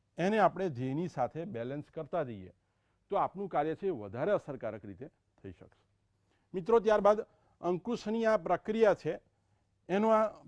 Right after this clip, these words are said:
પ્રથમ ભાગ છે, આ બીજા નંબરનો ભાગ છે.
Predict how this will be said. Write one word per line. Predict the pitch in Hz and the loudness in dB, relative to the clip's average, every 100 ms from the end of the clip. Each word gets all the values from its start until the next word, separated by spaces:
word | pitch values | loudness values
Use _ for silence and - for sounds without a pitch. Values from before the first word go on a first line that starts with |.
| - | -2
પ્રથમ | 202 196 247 190 | 0 2 2 6
ભાગ | 160 147 | 6 6
છે, | - 196 - _ _ _ _ _ _ _ 180 | -2 -10 -10 _ _ _ _ _ _ _ 2
આ | 196 190 - | 2 2 -6
બીજા | 175 165 143 214 | -8 -6 -2 0
નંબરનો | 220 208 196 180 | 0 -2 -2 2
ભાગ | 143 127 | 2 2
છે. | - | -2